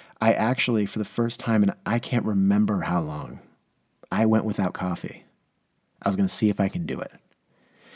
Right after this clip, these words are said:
Uh, maybe, like, depriving myself of coffee and that quote-unquote drug. Maybe I get a little clarity, a little enlightenment. And I'm being serious. Maybe I, I'd see things. I don't know. Maybe I was missing something. And I just keep, you know, clouding my mouth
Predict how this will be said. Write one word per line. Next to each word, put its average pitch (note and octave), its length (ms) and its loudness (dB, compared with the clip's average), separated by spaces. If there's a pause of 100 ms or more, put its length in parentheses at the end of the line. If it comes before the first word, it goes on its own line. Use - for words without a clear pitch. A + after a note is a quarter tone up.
(120)
Uh, F#2+ 380 2
maybe, G2 240 2
like, G2 140 -2
depriving G#2 500 0
myself G2 460 0
of G2 100 -8
coffee A#2 500 2
and F#2+ 120 2
that F2+ 200 -2 (360)
quote-unquote G#2+ 420 2
drug. G2+ 480 2 (960)
Maybe E3+ 220 6
I E3+ 40 6
get D3+ 140 4
a - 20 4
little C3+ 160 4
clarity, A2+ 520 6
a F#2 80 -4
little A2 180 6
enlightenment. F#2+ 560 4 (320)
And C3 80 6
I'm B2+ 60 8
being C3+ 180 8
serious. G#2 460 2
Maybe A2+ 260 4
I, A2+ 80 4
I'd G#2 160 -2
see A2+ 160 2
things. A#2 300 2
I - 80 2
don't A#2+ 100 4
know. G#2 80 6
Maybe G#2+ 220 4
I G#2 40 6
was G2+ 120 2
missing G2+ 280 4
something. G#2 280 0
And G2 100 6
I F#2 40 4
just G2 200 -2
keep, - 300 0 (340)
you G2+ 80 0
know, F2 260 0 (120)
clouding G2+ 440 4
my F#2 140 6
mouth F#2 560 0